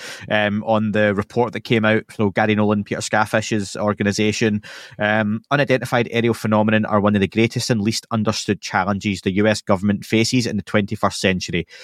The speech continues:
following decades of secrecy. Yesterday's report from the Department of Defense Inspector General shows that the Pentagon, at least, is still not doing enough about U A P." According to the report, the D O D lacks a coherent policy for detecting, tracking,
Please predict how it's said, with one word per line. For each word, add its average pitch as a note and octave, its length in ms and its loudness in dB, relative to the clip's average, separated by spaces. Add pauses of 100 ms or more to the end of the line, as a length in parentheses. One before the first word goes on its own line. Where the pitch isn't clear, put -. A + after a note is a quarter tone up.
(140)
following G#2 400 2
decades G2+ 420 2
of F#2+ 200 -6
secrecy. A2+ 500 0 (320)
Yesterday's C#3 580 0
report G#2+ 400 0
from G#2+ 160 -4
the G2 60 0
Department A2+ 420 0
of A2+ 100 -2
Defense F#2 440 -2
Inspector - 380 -4
General F2+ 480 -2
shows A2+ 260 -2
that - 140 -2
the - 80 -10
Pentagon, C3 520 0
at - 140 -2
least, - 400 -2 (260)
is G#2 140 -4
still B2 260 0
not A#2+ 220 -2
doing G#2+ 220 2
enough G2 240 0
about G2 200 0
U F#2+ 140 0
A F#2+ 140 2
P." D#2+ 320 -8 (480)
According C3 440 0
to B2 160 0
the G#2 100 2
report, - 380 0 (120)
the G2 60 -10
D A2 160 2
O G#2 60 4
D G2+ 200 0
lacks G2 320 2
a - 60 -6
coherent B2+ 520 -2
policy G2 420 0
for F#2 160 -2
detecting, C3 560 -2
tracking, G2+ 480 -2